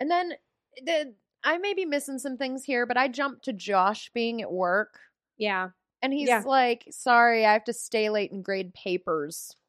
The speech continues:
Speaker 2: She's like, "Do you, though?"
Speaker 1: I was like, "Pretty
Speaker 2: Really?
Speaker 1: sure you can grade papers
Speaker 2: At
Speaker 1: wherever. <laughs>
Speaker 2: home.
Speaker 1: You just
Speaker 2: Yeah,
Speaker 1: take
Speaker 2: you
Speaker 1: the pa-
Speaker 2: don't have to be there.
Speaker 1: just take 'em with ya."
Speaker 2: Yeah. <laughs>
Speaker 1: He's like, "I'd
Speaker 2: They're
Speaker 1: rather,
Speaker 2: papers.
Speaker 1: I'd rather be here." <laughs> It's apples.
Speaker 2: No distractions.
Speaker 1: There's apples here, and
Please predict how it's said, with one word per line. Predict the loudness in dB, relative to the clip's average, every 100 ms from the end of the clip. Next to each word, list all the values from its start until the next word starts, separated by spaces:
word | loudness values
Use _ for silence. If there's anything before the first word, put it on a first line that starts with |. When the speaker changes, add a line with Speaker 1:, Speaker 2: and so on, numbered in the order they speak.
| -20
Speaker 2:
She's | -18 -16 -6
like, | -6 -6 _ _ -12
"Do | -8
you, | -8 -6
though?" | -6 -8 -12 _ _ _ -6
Speaker 1:
I |
was | -2
like, | 0 -2
"Pretty | 0 4
Speaker 2:
Really? | 4
Speaker 1:
sure | 6 6
you | 4
can | 2 -2
grade | 0 2 2 0 -2
papers | 0 2 0 2
Speaker 2:
At |
Speaker 1:
wherever. | 4 6 6 8 6
<laughs> |
Speaker 2:
home. | 6 2 4
Speaker 1:
You | 2 6
just | 4 4 2
Speaker 2:
Yeah, |
Speaker 1:
take | 4 4
Speaker 2:
you | 0
Speaker 1:
the | 0
pa- | 4 4
Speaker 2:
don't | 4 -2
have | -2 -2
to | -6
be | -8 -8 -8
there. | -4 -2 -2 -6
Speaker 1:
just | -10
take | -2 0 2
'em | 0
with | 0
ya." | 2 0 -2 -2
Speaker 2:
Yeah. | 0
<laughs> | 0 -4 -10 -12
Speaker 1:
He's | -8 -2
like, | 2
"I'd | 6
Speaker 2:
They're | 8
Speaker 1:
rather, | 8 6
Speaker 2:
papers. | 2 -2 -4 -4
Speaker 1:
I'd | -2
rather | 0 0
be | -2 -2
here." | 4 4 2 _
<laughs> | -20 _ _ _ _ _ _ _ _
It's | 0 6
apples. | 6 8 6
Speaker 2:
No | 6
distractions. | 4 -4 0 0 0 -4 -6 -6
Speaker 1:
There's | -8
apples | 4 4 4 -2 2
here, | 2
and | 2 0 -2